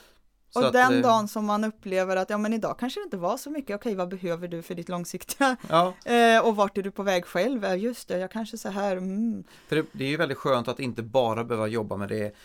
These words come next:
Speaker 2: Mm.
Speaker 1: kritiska, utan man
Speaker 2: Mm.
Speaker 1: faktiskt kan få ta hand om den positiva utvecklingen och
Speaker 2: Mm.
Speaker 1: jobba framåt mot ett
Speaker 2: Mm.
Speaker 1: mål.
Speaker 2: Ja.
Speaker 1: Ehm, själv är jag otroligt målinriktad. Jag, eh, fokuserar långt fram i horisonten,
Speaker 2: Mm.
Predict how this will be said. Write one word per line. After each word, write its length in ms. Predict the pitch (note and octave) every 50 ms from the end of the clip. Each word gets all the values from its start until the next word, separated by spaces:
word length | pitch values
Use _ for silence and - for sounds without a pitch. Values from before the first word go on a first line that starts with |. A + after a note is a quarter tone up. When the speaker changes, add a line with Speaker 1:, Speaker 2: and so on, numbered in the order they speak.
| -
Speaker 2:
Mm. 220 | - - F#3 F3+ F3
Speaker 1:
kritiska, 680 | - C#3+ C3 A#2 G#2+ - - A#2+ - - - D#3 C3+
utan 240 | A#2+ A2+ - B2 A#2+
man 100 | A#2 A2+
Speaker 2:
Mm. 60 | A2
Speaker 1:
faktiskt 280 | - B2 - - - -
kan 100 | B2+ G#2+
få 100 | - A#2+
ta 80 | - A#2
hand 180 | A2+ A2+ G#2
om 60 | G#2+
den 100 | A2+ A2+
positiva 640 | A2+ - - D3 - - - - - - C3+ A#2+ B2+
utvecklingen 600 | B2+ A#2+ - - A2 G2 _ - G#2+ G2+ G#2 G#2+
och 60 | A2+
Speaker 2:
Mm. 80 | A#2+ A#2
Speaker 1:
jobba 220 | B2 A#2 G#2+ G#2+
framåt 480 | G#2 - - C3 A#2 A2 A2+ A#2+ A2+ -
mot 100 | A#2 G2+
ett 60 | F2+
Speaker 2:
Mm. 140 | F2 F#2 G#2+
Speaker 1:
mål. 440 | A2+ B2 C3+ C#3 A#2 F#2+ G2 G2+ G#2+
Speaker 2:
Ja. 220 | - G3 F#3+ F#3+ F#3 - - _ _
Speaker 1:
Ehm, 760 | - A#2 A#2 A2 A2 G#2+ G#2+ G#2+ G#2+ G#2+ G#2+ G#2+ A2+ G2+ A2 G#2+
själv 280 | - - C3+ C#3 B2+ B2+
är 40 |
jag 140 | A#2+ A#2+ A#2+
otroligt 360 | B2 A#2+ - C#3 C3 A#2+ A2+ -
målinriktad. 800 | B2+ C3+ B2+ B2+ A2 A2+ G#2+ G#2 A2 G#2+ - - - B2 A#2 A#2 A#2+
Jag, 280 | A#2+ A#2 A#2 A#2 A#2 A2+ - - - - _ _
eh, 180 | - - A#2+ A#2
fokuserar 540 | - - A#2 - A#2+ - - C3 A2 A2 A2
långt 360 | A2+ A#2+ C3+ C#3+ C#3+ C3 -
fram 200 | - B2+ A#2 A#2
i 20 |
horisonten, 760 | A2+ A#2+ A2+ A#2 - - A#2+ A2 G#2 - - A2+ A2+ A#2 - -
Speaker 2:
Mm. 140 | G2+ F#3+ B2